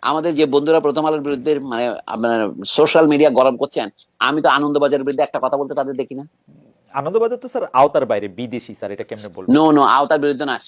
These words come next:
Speaker 1: নিউ ইয়র্ক টাইমসও আওতার বিরু-, বাইরে নয়। এটা বলে এখন, তখন বলে আপনি গ্লোবালাইজেশন।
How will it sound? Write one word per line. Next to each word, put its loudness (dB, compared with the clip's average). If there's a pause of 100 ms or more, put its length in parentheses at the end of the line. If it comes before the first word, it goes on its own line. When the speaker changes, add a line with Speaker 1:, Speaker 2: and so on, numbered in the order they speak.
Speaker 1:
নিউ 2
ইয়র্ক 0
টাইমসও 0
আওতার 2
বিরু-, -6
বাইরে -4
নয়। -12
এটা 0
বলে 0 (160)
এখন, 0 (160)
তখন 2
বলে 4
আপনি -4
গ্লোবালাইজেশন। 0